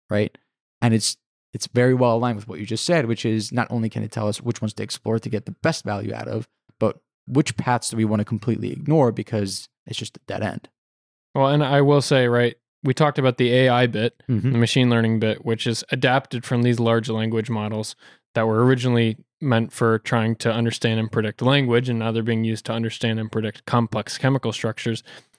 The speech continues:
Speaker 2: They also mentioned the potential to use robotics to help automate the
Speaker 1: Yes.
Speaker 2: testing on the back end there to get some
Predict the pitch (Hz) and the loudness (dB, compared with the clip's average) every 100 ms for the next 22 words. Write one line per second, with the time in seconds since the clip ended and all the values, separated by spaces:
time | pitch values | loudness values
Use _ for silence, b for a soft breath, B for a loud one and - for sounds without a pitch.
0 | - 127 135 135 127 127 - 120 117 - | -2 2 4 2 2 2 0 0 -2 -2
1 | 123 117 - 113 - b b - 127 123 | -2 0 2 0 -2 b b 0 4 4
2 | 120 120 113 117 120 - - 110 98 113 | 4 2 2 2 2 -2 -4 -4 -4 -2
3 | 113 117 113 107 - 120 110 - 156 170 | 0 0 -2 -6 -2 0 0 2 2 0
4 | B B B 123 123 113 110 - 131 135 | B B B 0 2 2 0 0 2 2
5 | 135 120 - - 135 - - 131 123 | 2 -2 -2 -2 -2 0 0 2 2